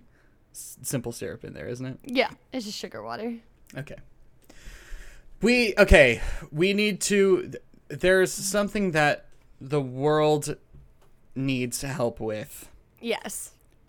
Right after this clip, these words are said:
Speaker 2: Our
Speaker 1: Um,
Speaker 2: dad in particular.
Speaker 1: our, I was about to
Speaker 2: Happy
Speaker 1: say our,
Speaker 2: Father's
Speaker 1: our
Speaker 2: Day.
Speaker 1: dad specifically needs help with this, with this particular topic, uh, and that's cutting your own hair.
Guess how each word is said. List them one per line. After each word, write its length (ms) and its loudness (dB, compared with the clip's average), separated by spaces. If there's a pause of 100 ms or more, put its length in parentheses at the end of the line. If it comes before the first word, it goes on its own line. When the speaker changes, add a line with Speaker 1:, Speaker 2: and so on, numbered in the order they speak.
(180)
Speaker 2:
Our 260 4
Speaker 1:
Um, 60 0
Speaker 2:
dad 300 6
in 100 -4
particular. 580 -10
Speaker 1:
our, 160 6 (100)
I 120 4
was 120 0
about 260 4
to 80 8
Speaker 2:
Happy 80 6
Speaker 1:
say 140 4
our, 180 6
Speaker 2:
Father's 180 -2
Speaker 1:
our 100 -2
Speaker 2:
Day. 120 -2
Speaker 1:
dad 280 4
specifically 880 -2 (100)
needs 400 -4
help 280 -2
with 240 -6
this, 520 -6
with 140 -10
this 160 -8
particular 560 -8
topic, 560 -2 (560)
uh, 340 2
and 160 -2
that's 220 2
cutting 320 0
your 160 2
own 140 2
hair. 500 -2